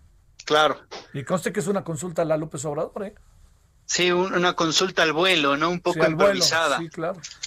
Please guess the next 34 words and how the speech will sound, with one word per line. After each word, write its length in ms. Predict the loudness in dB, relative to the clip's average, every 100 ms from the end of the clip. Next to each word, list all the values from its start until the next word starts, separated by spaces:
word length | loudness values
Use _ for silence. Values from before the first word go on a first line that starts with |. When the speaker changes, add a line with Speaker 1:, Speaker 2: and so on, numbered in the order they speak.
| -18 -20 _ _ _ -4
Speaker 1:
Mira, 320 | 0 2 2
eh, 320 | 0 0 0 2
yo 200 | 0 2
creo 220 | 0 0
que 400 | 0 2 2 0
me 400 | -4 -2 2 2
voy 220 | 4 4 4
a 120 | 2
tener 300 | 2 2 2
que 140 | 2
salir 480 | 4 4 4 2 2
del 240 | 2 2
aspecto 480 | 2 0 -2 -2 0
estrictamente 500 | 0 0 2 2 0
jurídico 460 | 0 2 2 2 -2
y 40 |
político 540 | 0 0 2 2 0 2
para 240 | 4 4
ir 160 | 4 4
más 260 | 2 4
al 120 | 2
aspecto 420 | 2 2 -2 2 2
humano. 500 | 4 2 2 -4 -10 -20 -20 -20 -12 0
Al 140 | 2
aspecto 420 | 4 2 -2 0
humano 340 | 2 4 2 0
con 160 | 0
mayúscula, 680 | 2 2 2 2 0 0 2
pues, 260 | 2 2 4
al 160 | 4 2
aspecto 380 | 0 -2 0
de 60 | 0
poder 280 | 2 2 4
dialogar. 540 | 4 4 4 4 2